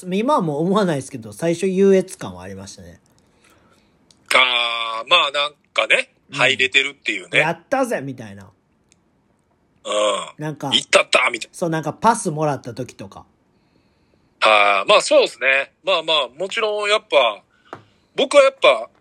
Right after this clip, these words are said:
Speaker 2: 思い出っていうか記録として、
Speaker 1: うん。
Speaker 2: まあ、結構最近はそのパスも返却せなあかんとか多いんですけど、
Speaker 1: うん。
Speaker 2: あの、持ち帰ったやつは今、写真、毎月作ってるアルバスっていう写真の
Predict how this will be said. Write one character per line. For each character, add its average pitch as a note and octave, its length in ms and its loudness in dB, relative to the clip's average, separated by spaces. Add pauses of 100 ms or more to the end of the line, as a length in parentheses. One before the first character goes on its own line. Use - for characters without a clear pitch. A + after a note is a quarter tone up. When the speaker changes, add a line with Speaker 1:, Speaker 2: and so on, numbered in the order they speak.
(120)
Speaker 2:
思 F3+ 280 0
い F#3 60 0
出 F3+ 100 4
っ E3+ 40 2
て - 140 -6
い - 20 -8
う B2 40 -8
か A2+ 100 -2
記 - 140 -4
録 E3+ 200 0
と C#3 120 0
し - 100 -4
て、 G#2 420 -2
Speaker 1:
う C3+ 60 -18
ん。 - 20 -12
Speaker 2:
ま - 100 4
あ、 B2+ 120 0 (320)
結 E4 220 2
構 - 100 0
最 F3+ 220 2
近 F3+ 120 -4
は F3 120 -4
そ F3+ 80 -4
の E3+ 100 -2
パ - 140 -4
ス A#3+ 100 -4
も F3+ 80 0
返 G#3 180 0
却 G#3+ 140 -4
せ A3 140 0
な E3+ 80 2
あ C3 40 0
か C3+ 120 0
ん C3 40 -10
と A#2+ 80 -10
か A#2 60 -2
多 D3+ 160 0
い D3+ 40 -12
ん - 20 -20
で A2+ 100 -6
す - 80 -12
け - 120 -10
ど、 A2 100 -10
Speaker 1:
う - 40 0
ん。 - 220 -6 (720)
Speaker 2:
あ B2 160 2
の、 B2 340 0
持 C#3+ 180 2
ち - 100 2
帰 G#3 140 4
っ - 60 -8
た C3 100 0
や A#2+ 40 0
つ A#2+ 140 -8
は G#2 100 2
今、 A#2+ 420 -2 (800)
写 F3 200 2
真、 E3+ 400 -4 (200)
毎 C3+ 200 2
月 B2 200 -6
作 - 220 -10
っ - 20 -6
て B2 140 2
る B2 100 6
ア C#3+ 60 6
ル C3+ 100 0
バ G#2+ 140 4
ス - 160 -6
っ - 60 -20
て A2 100 0
い G2 500 -6
う G2 40 -2
写 C3+ 180 2
真 B2+ 400 -4
の C3 340 2